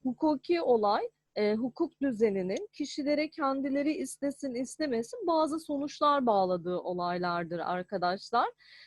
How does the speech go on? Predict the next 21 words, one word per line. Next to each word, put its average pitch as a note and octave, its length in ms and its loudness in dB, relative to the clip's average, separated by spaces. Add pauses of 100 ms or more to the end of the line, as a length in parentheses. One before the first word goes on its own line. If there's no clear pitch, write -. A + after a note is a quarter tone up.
(160)
E, G#3+ 460 6
örneğin A#3+ 440 4
doğum C4+ 300 6
ve G3 80 6
ölüm C4 360 8
hukuki C4+ 520 4
birer G#3 420 8
olaydır. A#3+ 680 10 (400)
E, G#3 260 10
ölüm F4+ 300 6
ile F4 160 6
gerçek D4+ 520 4
kişilik C#4+ 400 0
sona C4 300 4
erecek, F#3+ 480 6
kişinin C4+ 400 2
şahsiyet B3 640 0
hakları G#3 380 2
sona G#3 320 0
erecek B3 480 4 (100)
ancak A#3+ 520 6